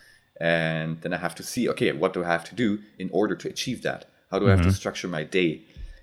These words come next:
Speaker 1: Instead of saying, okay, um, in the end of two thousand twenty, I want to have a very successful coaching business with this amount of, uh, this amount of clients, um,
Speaker 2: Mm-hmm.
Speaker 1: and, and, and this amount of income.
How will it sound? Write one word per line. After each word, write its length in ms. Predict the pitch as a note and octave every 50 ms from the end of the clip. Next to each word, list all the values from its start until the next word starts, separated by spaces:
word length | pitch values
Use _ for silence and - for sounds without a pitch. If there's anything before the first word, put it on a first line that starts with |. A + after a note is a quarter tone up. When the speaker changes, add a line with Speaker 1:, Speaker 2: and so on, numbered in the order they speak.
| - _ - G2
Speaker 1:
Instead 340 | F#2 - - - A2+ G#2+
of 100 | - G3+
saying, 320 | - - - G#3+ G3 G2 - -
okay, 420 | - - - F#2+ F2+ - - - -
um, 580 | - - F2 E2+ E2+ E2 E2 E2 E2 E2 - - _ _ _ _ _ _ _ _ -
in 380 | - G2 - - F#2 F2+ E2 - - _ _ _ _ _ _ -
the 160 | - G2 G2
end 240 | A2+ C3+ C3 A2 -
of 140 | - - -
two 100 | - A#2+
thousand 320 | - - G#2 G2 F#2 G2 F2+
twenty, 400 | - A#2+ A#2+ B2+ A#2 A2+ G2 -
I 40 | -
want 180 | F2+ F#2 F#2
to 80 | G2 F#2+
have 160 | F#2+ F2 E2+
a 60 | F2+
very 200 | E2 - F2+ F#2
successful 480 | F2+ - E2 - - F#2+ F2+ - - E2+
coaching 320 | - - C#3+ - - A2
business 400 | E2+ F2+ E2 E2 F#2+ G2 G2 - - - - _ _ _ - -
with 480 | F#2+ F#2+ F#2 F#2 F2+ F2+ F2 - - - - _
this 180 | - A2 G#2+ -
amount 280 | G#2+ G2 E2+ F2+ E2 D#2+
of, 280 | - - - - -
uh, 400 | D2+ C#2+ C#2 C2 - - C2+ - - -
this 140 | F#2+ - G#2+
amount 180 | F#2+ F2 E2
of 80 | - -
clients, 480 | - A#2+ C3 B2 G#2 A2+ A#2 - - - _ - - _ _ _ _ _ -
um, 400 | - F2+ F2+ E2 E2 D#2+ D#2+ G#2+
Speaker 2:
Mm-hmm. 1000 | G2+ F#2+ E2+ D#2+ D2 - _ _ _ _ _ _ _ _ _ _ _ _ - -
Speaker 1:
and, 260 | G2 E2+ D#2+ - - D2
and, 180 | D2+ E2 D#2+
and 180 | - E2+ E2+ -
this 140 | G#2+ - -
amount 220 | A2 F#2 E2+ E2
of 80 | - F2
income. 400 | A2 D3+ C#3 - F#2 F#2 -